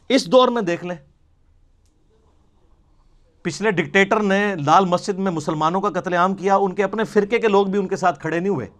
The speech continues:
जिसकी वजह से पन्द्रह साल हमें खुदकुश हमले भुगतने पड़े पाकिस्तान में। उसी का रिवेंज था ना। तो मैं डर रहा था कि ये जो भी धरना चल रहा है फजल रहमान वाला, ये दूसरा लाल मस्जिद ना बन जाए, वरना अगले पन्द्रह साल फिर पार हो जाने थे।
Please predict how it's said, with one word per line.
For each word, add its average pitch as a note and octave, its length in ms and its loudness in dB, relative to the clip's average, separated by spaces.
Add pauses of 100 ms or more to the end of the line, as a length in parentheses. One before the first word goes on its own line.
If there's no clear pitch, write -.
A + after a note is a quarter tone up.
(600)
जिसकी G3 260 -2
वजह G#3 80 2
से G#3+ 100 2
पन्द्रह A3+ 380 2
साल G3+ 240 2
हमें F3+ 180 0
खुदकुश G3 360 -2
हमले D#3 220 0
भुगतने C3+ 380 -2
पड़े G#2+ 220 -6
पाकिस्तान G2+ 380 -10
में। D#2+ 140 -20 (680)
उसी C4 220 0
का C#4+ 100 6
रिवेंज F#3+ 420 2
था A#2 80 -8
ना। F#3+ 120 -10 (1300)
तो F3 60 2
मैं G#3 280 6
डर G#3 140 6
रहा A3+ 180 6
था A3 140 6
कि G3+ 100 -4
ये G#3 120 -2
जो G3+ 120 2
भी G3 100 -4
धरना E3 300 2
चल F#3+ 180 2
रहा G3 100 0
है D3 60 -4
फजल D#3+ 180 -2
रहमान E3+ 280 0
वाला, E3+ 200 2
ये F#3 220 0 (260)
दूसरा F#3 300 2
लाल F#3+ 200 6
मस्जिद E3+ 300 -2
ना E3+ 120 -2
बन C#3+ 200 -2
जाए, C#3+ 200 -4 (260)
वरना F3+ 280 2
अगले F#3 260 2
पन्द्रह F#3 240 -2
साल E3+ 180 2
फिर E3 140 -2
पार C#3 220 0
हो C3 100 -2
जाने G2+ 200 -10
थे। F#2+ 140 -20